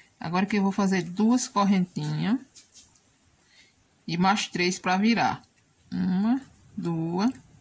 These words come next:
três. Agora eu vou virar, ó.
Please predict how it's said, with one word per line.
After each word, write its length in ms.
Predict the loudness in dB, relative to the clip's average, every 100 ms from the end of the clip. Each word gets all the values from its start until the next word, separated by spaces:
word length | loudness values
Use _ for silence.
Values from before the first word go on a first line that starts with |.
| -20 -20 -14
três. 520 | -6 -4 -4 -10 -16 -18 -20 -20 -20 -20 -20 -20 -20 -20 -18 -8
Agora 300 | -2 0 2
eu 40 |
vou 120 | 2
virar, 580 | 0 0 0 0 0
ó. 60 | -2